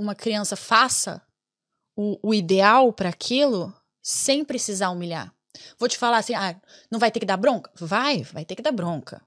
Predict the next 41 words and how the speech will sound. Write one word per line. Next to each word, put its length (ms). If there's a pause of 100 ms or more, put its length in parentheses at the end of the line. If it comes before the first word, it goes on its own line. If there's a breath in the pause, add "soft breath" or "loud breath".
(120)
Vai 120
ter 100
que 60
dar 120
bronca 240
de 60
vez 160
em 60
quando. 220
Vai 80
falar, 180
"Olha, 240 (580)
acorda 220
pra 160
vida, 440
ó, 160 (120)
o 60
tempo 240
tá 100
passando, 540
vamos 160
conversar." 540 (1040 loud breath)
Só 120
que, 60
por 100
exemplo, 260
assim, 240 (800 soft breath)
nem 160
sempre 360
você 160
sabe 200
o 40
que 60
tá 80
acontecendo 320
na 80
vida 200
pessoal 460
também 240
daquela 220
pessoa. 380